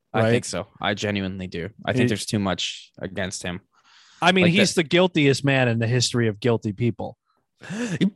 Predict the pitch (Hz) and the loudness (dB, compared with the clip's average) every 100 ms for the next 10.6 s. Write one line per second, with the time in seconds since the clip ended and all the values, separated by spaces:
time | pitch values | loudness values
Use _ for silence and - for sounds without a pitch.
0 | _ - 381 233 202 226 202 175 403 - | _ 4 6 8 6 4 4 6 8 8
1 | 285 208 302 330 311 226 226 302 480 - | 6 4 2 4 4 4 4 4 0 -6
2 | - - - - - - - _ _ _ | -18 -20 -16 -16 -14 -18 -20 _ _ _
3 | _ - 277 285 277 262 262 269 269 233 | _ -20 -14 -10 -8 -8 -10 -14 -18 -20
4 | _ _ _ _ - - - 101 101 - | _ _ _ _ -18 -14 -12 -12 -12 -14
5 | - - 127 117 123 120 113 - _ _ | -18 -8 -2 -2 0 0 -2 -4 _ _
6 | - 131 135 135 123 107 135 131 127 120 | 0 2 4 4 4 4 0 2 0 2
7 | 113 - - 117 101 92 101 - 107 95 | 0 0 0 2 2 0 -2 0 2 2
8 | 92 104 - 101 95 95 104 92 92 - | -2 -4 -2 -2 -2 -2 -4 -4 -6 -4
9 | 98 95 98 95 92 - 104 95 - - | -4 -4 -6 -6 -8 -8 -8 -10 -12 -12
10 | - - 104 98 90 | -10 -6 -4 -4 -6